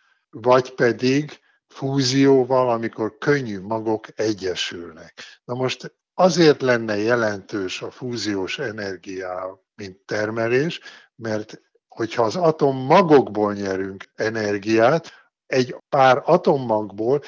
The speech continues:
milliószor több energiát lehet kinyerni, mint az egész atomokból kémiai reakcióval, tehát amikor elégetünk valamit. Ezért kevesebb üzemanyag, tisztább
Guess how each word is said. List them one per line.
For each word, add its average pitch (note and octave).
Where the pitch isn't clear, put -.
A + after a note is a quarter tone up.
milliószor B2+
több C3
energiát G#2+
lehet F#2+
kinyerni, B2
mint B2+
az C3+
egész C#3
atomokból A2+
kémiai A2+
reakcióval, G#2+
tehát G#2+
amikor A2
elégetünk F#2
valamit. E2+
Ezért B2
kevesebb G#2
üzemanyag, A#2
tisztább F#2+